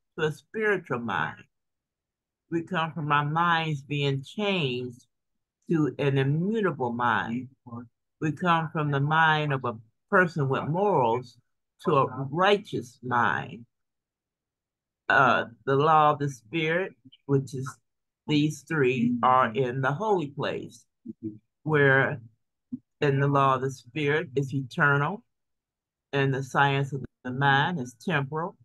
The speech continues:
and the law of the spirit incorruptible,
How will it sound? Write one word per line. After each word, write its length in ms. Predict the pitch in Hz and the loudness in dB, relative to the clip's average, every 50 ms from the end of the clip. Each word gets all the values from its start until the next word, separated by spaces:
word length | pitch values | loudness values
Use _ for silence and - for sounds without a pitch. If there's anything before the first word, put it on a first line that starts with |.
| _ _ _ _ _ _ _ _ _ _ _ _ _ _ _ _ _ _ _ | _ _ _ _ _ _ _ _ _ _ _ _ _ _ _ _ _ _ _
and 160 | - 139 135 127 | -2 0 0 0
the 120 | 131 139 - - | 0 -4 -4 -2
law 240 | - 147 143 135 131 | 2 4 4 6 4
of 60 | 127 | 2
the 80 | 123 135 | 0 -6
spirit 540 | - - _ - 160 156 156 160 180 190 - _ - | -12 -14 _ -6 -4 -4 -2 -2 -4 -6 -6 _ 0
incorruptible, 1080 | 139 143 139 143 139 165 147 147 151 147 143 139 143 170 165 - 196 208 208 - - | 0 0 0 0 -4 -4 -2 0 0 0 0 -2 -6 -12 -10 -8 -8 -8 -8 -10 -14